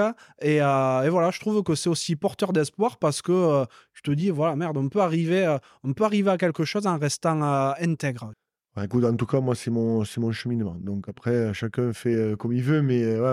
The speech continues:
Speaker 2: ouais, ouais, ouais, ouais. Oui, oui, euh, je, je pense que l'on peut. En tout cas, euh,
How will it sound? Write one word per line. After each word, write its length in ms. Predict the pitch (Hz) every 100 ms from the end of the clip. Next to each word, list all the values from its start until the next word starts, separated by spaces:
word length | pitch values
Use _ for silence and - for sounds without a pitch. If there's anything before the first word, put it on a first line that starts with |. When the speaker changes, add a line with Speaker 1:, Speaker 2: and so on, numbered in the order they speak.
| 120
Speaker 2:
ouais, 120 | 107
ouais, 80 | 131
ouais, 100 | 127 117
ouais. 60 | 107 - - -
Oui, 100 | 170
oui, 160 | 214 214
euh, 120 | 175
je, 140 | 135 -
je 120 | 127
pense 260 | 147 170 156
que 100 | -
l'on 180 | 131 120
peut. 140 | 107
En 100 | 107
tout 100 | 104
cas, 120 | 104
euh, 500 | 127 120 107 101 98